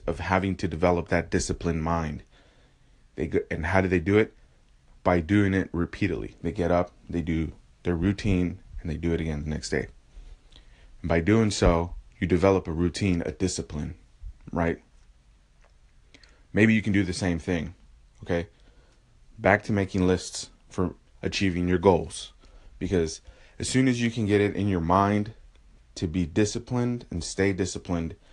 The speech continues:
it'll help you with your motivation. I feel motivation and discipline go hand in hand.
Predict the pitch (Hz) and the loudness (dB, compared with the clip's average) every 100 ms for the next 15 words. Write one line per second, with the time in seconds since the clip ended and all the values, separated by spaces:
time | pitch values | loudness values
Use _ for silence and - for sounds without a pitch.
0 | - - - 87 85 98 101 95 92 85 | -20 -20 -6 -2 0 2 0 0 -2 0
1 | 82 - _ - - _ 87 95 95 92 | -2 -4 _ -20 -20 _ 0 2 2 2
2 | 90 87 90 90 - 78 85 - _ _ | 0 2 2 0 -2 -6 -8 -14 _ _
3 | _ _ - 110 117 110 104 107 107 104 | _ _ 4 4 4 2 4 4 4 4
4 | 104 - 95 87 95 98 - 95 90 90 | 2 0 0 2 0 -2 -2 -2 0 0
5 | 87 92 82 80 87 78 73 | 0 -2 -2 -2 -2 -4 -6